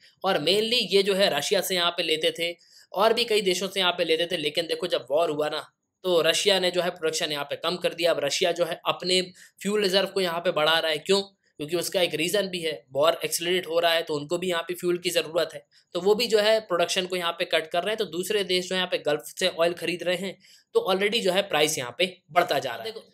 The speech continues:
अब देखो ये बात तो हो गई बांग्लादेश की, लेकिन अगर हम अपने दूसरे पड़ोसी देश की बात करें मतलब पाकिस्तान की,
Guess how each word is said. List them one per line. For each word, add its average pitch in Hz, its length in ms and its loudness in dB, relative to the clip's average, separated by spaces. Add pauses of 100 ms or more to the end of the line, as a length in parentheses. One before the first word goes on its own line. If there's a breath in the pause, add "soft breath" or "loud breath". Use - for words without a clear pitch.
(140)
अब 147 100 -14
देखो 180 220 4
ये 147 180 4
बात 185 240 4
तो 214 80 4
हो 196 80 2
गई 214 140 4
बांग्लादेश 220 500 2
की, 127 140 -16
लेकिन 156 260 -2
अगर 196 200 -2
हम 196 120 -2
अपने 202 220 -2
दूसरे 180 300 0
पड़ोसी 196 340 -2
देश 196 180 4
की 208 140 -4
बात 185 220 0
करें 202 140 2
मतलब 196 340 -2
पाकिस्तान 160 520 0
की, 113 200 -20